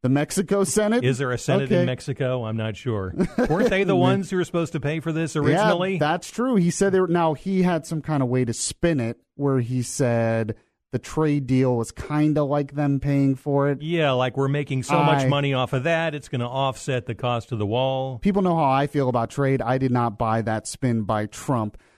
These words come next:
Speaker 1: Um, but, uh, Trump also seemed to back down a little bit himself yesterday. He was asked about it, and this is what he said.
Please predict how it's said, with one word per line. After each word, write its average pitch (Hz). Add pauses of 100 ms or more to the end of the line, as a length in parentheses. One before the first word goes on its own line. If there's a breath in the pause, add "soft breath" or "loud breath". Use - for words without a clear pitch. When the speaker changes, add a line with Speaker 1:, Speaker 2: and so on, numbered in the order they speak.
(120 soft breath)
Speaker 1:
Um, 139
but, 151
uh, 143 (240)
Trump 214
also 165
seemed 170
to 160
back 139
down 139
a 135
little 143
bit 139
himself 220
yesterday. 131
He 151
was 147
asked 143
about 117
it, 123
and 123
this 120
is 123
what 120
he 117
said. 147